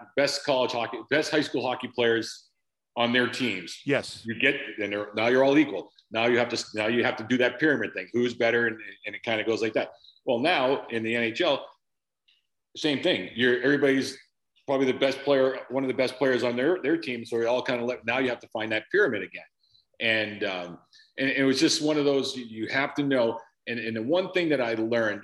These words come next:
Speaker 1: and I learned this from, uh, baseball and, and, and things like that, and, and with Lou, you always knew what was going on.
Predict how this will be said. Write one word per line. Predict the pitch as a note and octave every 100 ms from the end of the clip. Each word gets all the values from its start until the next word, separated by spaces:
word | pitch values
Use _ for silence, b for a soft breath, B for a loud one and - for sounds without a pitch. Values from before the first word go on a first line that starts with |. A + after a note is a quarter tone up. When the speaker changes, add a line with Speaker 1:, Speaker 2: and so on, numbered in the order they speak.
| -
Speaker 1:
and | G2+
I | G#2
learned | C3+ D#3 D3+
this | D3
from, | C3 A2+ G#2+
uh, | G2 F#2 -
baseball | A2+ A2 - F2 E2+ - G2
and, | G2 G#2
and, | G2 G2
and | G2+ F#2
things | A#2 G#2+
like | G#2 F2
that, | F#2+ F#2+
and, | G2+
and | A2 A#2
with | A2+ A#2
Lou, | A#2 F#2+ - B B B B B -
you | A#2+ A#2
always | B2+ D3 D#3 B2
knew | C#3
what | C3
was | A#2
going | A2 A2 G#2
on. | F#2